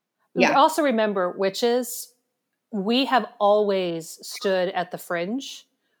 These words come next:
Speaker 2: Witches have always been the ones that have been aiming to take down the abusive people in power.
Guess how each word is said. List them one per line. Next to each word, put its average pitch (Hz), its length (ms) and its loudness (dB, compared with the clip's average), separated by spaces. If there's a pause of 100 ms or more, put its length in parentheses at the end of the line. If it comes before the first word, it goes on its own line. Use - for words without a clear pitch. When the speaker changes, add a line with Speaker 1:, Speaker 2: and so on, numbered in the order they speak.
(120)
Speaker 2:
Witches 220 380 2
have 202 240 -2
always 208 480 4
been 190 180 -2
the 185 80 -4
ones 180 440 -4
that 185 200 -2
have 180 160 -4
been 175 400 -4 (480)
aiming 214 340 0
to 202 140 -6
take 196 500 -6
down 180 640 -2 (600)
the 202 240 2
abusive 190 580 -2
people 185 360 -4
in 170 140 -10
power. 165 560 -2